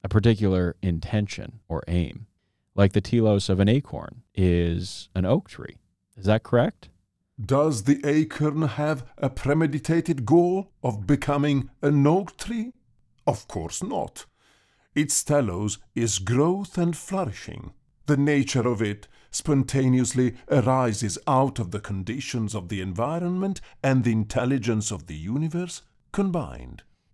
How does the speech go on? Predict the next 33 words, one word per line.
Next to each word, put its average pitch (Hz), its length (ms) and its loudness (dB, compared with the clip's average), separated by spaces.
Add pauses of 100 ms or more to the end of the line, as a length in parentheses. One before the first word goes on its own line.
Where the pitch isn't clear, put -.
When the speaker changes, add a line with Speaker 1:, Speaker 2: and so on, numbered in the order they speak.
(280)
Speaker 2:
And 117 180 0
the 123 80 0
same 156 500 0 (120)
is - 260 -4
true 151 400 -2
of 135 140 -4
the 127 80 0
wagon 110 580 -2 (180)
to 185 80 0
which 131 320 -2
man 139 220 -2
is 127 200 -4
tied. 78 460 -8 (380)
And 107 260 0
that 127 200 -2
is 117 200 -4
why 92 480 -6 (180)
it 143 160 0
is 127 140 2
important 113 800 -2
to 113 80 -4
live 104 320 2
in 98 80 -2
accordance 101 760 -2
with 110 300 -2
nature 107 580 -4 (320)
and 135 260 2
to 131 100 -2
develop 143 500 -2 (180)
a 151 80 4
great 139 480 0
human 139 480 -2
environment, 82 800 -8